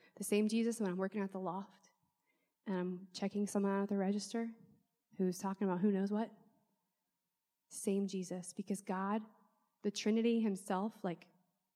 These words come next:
Father, Son, Holy Spirit, has chosen to dwell within me, so I can always access him no matter where I am.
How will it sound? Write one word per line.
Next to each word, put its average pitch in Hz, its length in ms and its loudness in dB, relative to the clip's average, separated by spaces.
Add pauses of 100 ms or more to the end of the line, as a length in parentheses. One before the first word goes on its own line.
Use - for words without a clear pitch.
Father, 202 240 2
Son, 202 180 0
Holy 196 120 2
Spirit, 202 300 -2
has 190 160 -4
chosen 190 260 -2
to 180 60 -2
dwell 180 240 -2
within 180 280 -2
me, 180 200 -2
so 190 160 -4
I 180 80 -4
can 190 180 -6
always 196 320 -4
access 185 460 -6
him 180 160 -6
no 180 120 -2
matter 185 320 0
where 185 200 0
I 175 60 -4
am. 190 300 -8